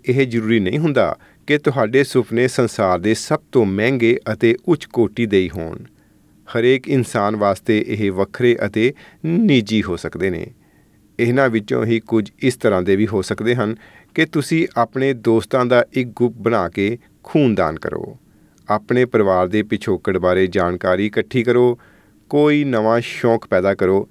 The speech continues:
ਜਾਂ ਫਿਰ ਕਿਸੇ ਨੇੜਲੇ ਸਥਾਨ 'ਤੇ ਜਾ ਕੇ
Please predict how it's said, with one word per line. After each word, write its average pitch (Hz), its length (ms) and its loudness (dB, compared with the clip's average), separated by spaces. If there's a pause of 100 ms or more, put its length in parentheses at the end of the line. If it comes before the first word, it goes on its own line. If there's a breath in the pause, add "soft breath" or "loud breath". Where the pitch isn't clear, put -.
(340 soft breath)
ਜਾਂ 110 280 0
ਫਿਰ 87 300 0 (320 soft breath)
ਕਿਸੇ 120 420 0 (340 loud breath)
ਨੇੜਲੇ 123 560 2
ਸਥਾਨ 98 420 -4
'ਤੇ 110 280 0 (260 soft breath)
ਜਾ 92 280 0
ਕੇ 110 200 -2